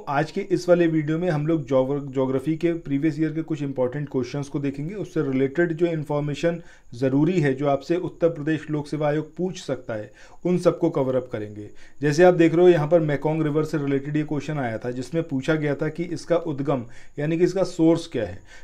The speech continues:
So, यहाँ पर हम ना सिर्फ सोर्स के बारे में बात करेंगे, बल्कि हम ये भी देखेंगे कि ड्रेन आउट कहाँ होती है। हम ये भी देखेंगे कि कौन कौन सी कंट्रीज से ये होकर जाती है। हम ये भी देखेंगे इसमें कि ये जो डेल्टा है मेकोंग रिवर का, ये कहाँ पर लोकेटेड है।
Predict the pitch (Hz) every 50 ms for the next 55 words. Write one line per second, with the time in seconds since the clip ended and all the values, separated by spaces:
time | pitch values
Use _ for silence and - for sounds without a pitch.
0 | - - 165 165 160 156 147 156 - 202 185 190 185 165 160 160 156 - 196 196
1 | 180 - 170 170 170 165 170 180 165 165 160 165 165 156 156 147 143 147 - 147
2 | 151 165 175 175 156 147 147 151 170 170 165 147 139 151 170 190 170 170 151 160
3 | 180 180 180 190 160 135 139 139 139 143 156 170 165 170 - 113 117 120 117 110
4 | 104 - - - - - - - - - - - - - 151 170 175 156 170 180
5 | 185 175 185 185 180 180 190 196 196 208 196 - 170 165 165 170 175 170 175 196
6 | 190 - - 147 143 - 160 190 196 180 - 180 175 180 175 156 143 143 170 156
7 | 143 139 123 120 120 - 131 131 135 143 143 131 131 139 139 151 185 170 160 151
8 | 151 156 156 151 151 143 135 139 156 165 185 180 180 - - - - - 156 156
9 | 160 190 196 190 202 170 135 143 135 135 139 139 180 170 160 165 160 151 139 -
10 | 147 143 143 139 139 139 143 139 170 160 156 151 160 160 165 - 127 113 131 131
11 | 139 135 127 120 107 - 117 107 - - 110 101 101 92